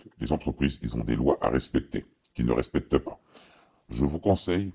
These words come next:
de déposer plainte contre la société TikTok qui est en Chine pour faire pression contre l'entreprise. Parce qu'en fait, ils ne respectent pas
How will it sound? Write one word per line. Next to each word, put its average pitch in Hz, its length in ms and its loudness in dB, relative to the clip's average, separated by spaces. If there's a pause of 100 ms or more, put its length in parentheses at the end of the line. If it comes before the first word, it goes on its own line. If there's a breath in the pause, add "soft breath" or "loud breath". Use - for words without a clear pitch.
(800)
de 60 140 -2
déposer 90 540 4
plainte 76 500 0 (400)
contre - 320 -4
la 64 80 4
société - 420 -2
TikTok - 380 -2 (400)
qui 57 140 0
est - 120 -4
en 57 120 0
Chine 104 340 -6 (640 soft breath)
pour 95 260 4
faire - 200 0
pression - 680 0 (540)
contre 85 260 0
l'entreprise. 82 560 0 (460 soft breath)
Parce - 160 0
qu'en 78 200 6
fait, 78 260 0
ils 78 40 0
ne 76 60 4
respectent - 500 0
pas - 300 -2